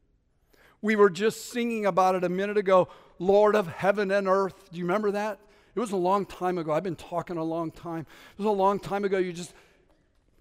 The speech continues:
what a beautiful truth. We need to add another verse. Lord of heaven and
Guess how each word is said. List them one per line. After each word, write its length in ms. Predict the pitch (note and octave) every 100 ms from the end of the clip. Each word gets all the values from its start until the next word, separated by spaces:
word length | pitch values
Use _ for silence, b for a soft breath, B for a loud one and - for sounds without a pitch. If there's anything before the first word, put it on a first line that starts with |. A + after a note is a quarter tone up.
| _ _
what 160 | F3 A#3
a 40 |
beautiful 460 | F#3 B3 C4+ - B3+
truth. 600 | - C4 B3+ F3 - - _ _ _ _ _ _ _ _ _ _ _ _ _ _ _ _ -
We 100 | G3+
need 180 | A#3 A#3+
to 60 |
add 200 | A#3+ C4
another 300 | B3+ B3 B3+
verse. 540 | G#3+ B3+ B3+ F#3 - - _ _ b b b b _ _ _
Lord 320 | F3 A#3 C4
of 140 | A#3+ F#3+
heaven 380 | A3 B3+ C4
and 180 | B3 A#3